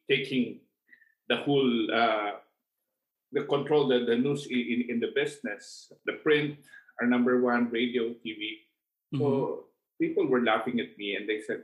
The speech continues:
Speaker 1: "Hey, this guy is crazy." You know, some even called me a, you know, and frustrated journalist.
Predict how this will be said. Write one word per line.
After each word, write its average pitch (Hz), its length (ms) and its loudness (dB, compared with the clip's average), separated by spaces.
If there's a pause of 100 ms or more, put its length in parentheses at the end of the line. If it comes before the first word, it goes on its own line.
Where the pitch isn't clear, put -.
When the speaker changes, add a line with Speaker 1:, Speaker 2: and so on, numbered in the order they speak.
(140)
Speaker 1:
"Hey, 127 160 0
this 127 280 -6
guy 110 640 -2
is - 240 -16
crazy." - 640 -2
You 120 120 -2
know, 123 80 -2
some 120 320 -2
even 113 280 -2
called 107 240 0
me - 160 -6
a, - 40 -8
you 110 360 -4
know, - 200 -14
and 101 200 -16
frustrated 101 560 -4
journalist. 98 720 -6